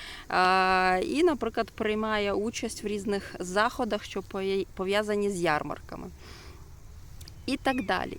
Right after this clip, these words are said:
і так далі, і так далі. Їх бабусі, дідусі і так далі, всі так само,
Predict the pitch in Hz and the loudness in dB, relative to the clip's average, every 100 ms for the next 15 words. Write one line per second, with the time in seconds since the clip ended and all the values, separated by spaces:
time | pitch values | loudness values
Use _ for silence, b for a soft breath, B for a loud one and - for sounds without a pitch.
0 | - - 214 202 196 226 214 196 196 175 | -8 -2 -2 0 -2 0 -2 -4 -4 -2
1 | 180 190 269 - - - - - 185 208 | -2 0 0 -2 -6 -10 -12 -10 4 6
2 | 202 247 254 226 190 202 185 202 - 233 | 6 2 0 -2 -2 -2 -2 -4 -2 -2
3 | 233 - - 196 202 226 226 220 B B | -4 -6 -6 -2 4 4 4 0 B B
4 | B - - - 247 - 208 - 180 175 | B -8 -2 0 0 0 -4 -4 -8 -8